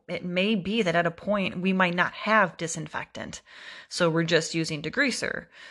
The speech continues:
So if that's the case, then I wanna be sure they're prepared that they should be sanitizing themselves regularly when they come out of any common areas, because we don't really have a disinfectant tree that we can, like, go get more disinfectant from.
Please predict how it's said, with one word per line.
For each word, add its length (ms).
So 180
if 100
that's 280
the 80
case, 400
then 100
I 120
wanna 200
be 100
sure 200
they're 160
prepared 640
that 180
they 100
should 200
be 100
sanitizing 640
themselves 420
regularly 800
when 300
they 100
come 320
out 320
of 120
any 180
common 320
areas, 460
because 260
we 140
don't 140
really 180
have 340
a 40
disinfectant 720
tree 560
that 180
we 120
can, 260
like, 320
go 160
get 180
more 220
disinfectant 680
from. 480